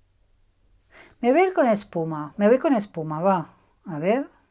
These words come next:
Me voy con Alegría, que Alegría es esta sombra de aquí y me voy a colocarla a ver qué tal. De momento la voy a poner aquí cerquita del lagrimal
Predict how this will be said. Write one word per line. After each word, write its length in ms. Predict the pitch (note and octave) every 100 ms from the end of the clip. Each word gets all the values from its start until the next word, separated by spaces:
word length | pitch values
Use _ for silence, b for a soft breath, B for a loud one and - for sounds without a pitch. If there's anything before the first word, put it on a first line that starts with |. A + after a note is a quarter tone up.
| _ _ B B B A#3+
Me 80 |
voy 120 | A#3+ C4
con 160 | C4
Alegría, 560 | A3 F#3 D3 C3+ C3+ - -
que 120 | G3
Alegría 340 | F3+ F#3+ A3
es 120 | G#3
esta 200 | G3+ F#3+
sombra 320 | F3+ F#3 F3 F3+
de 120 | G3+
aquí 480 | G3+ - D4+ D4+ _
y 360 | B3 B3 B3+ -
me 240 | G#3 G3
voy 220 | G3 A3 A3+
a 100 | G#3+
colocarla 560 | F#3+ F#3 A3 A3+ B3
a 40 | F#3+
ver 180 | G3
qué 100 | G3+
tal. 300 | G3 G3+ A#3+ A#3
De 200 | G3 F#3+
momento 340 | G#3+ B3+ C#4+
la 60 | B3+
voy 120 | A#3
a 80 | A3
poner 300 | G3+ F#3+ E3+
aquí 240 | - G3
cerquita 460 | - D#3+ G#3+ G#3 F#3
del 180 | E3
lagrimal 760 | F#3 G3+ E3+ C#3+ C#3+ E3 A#3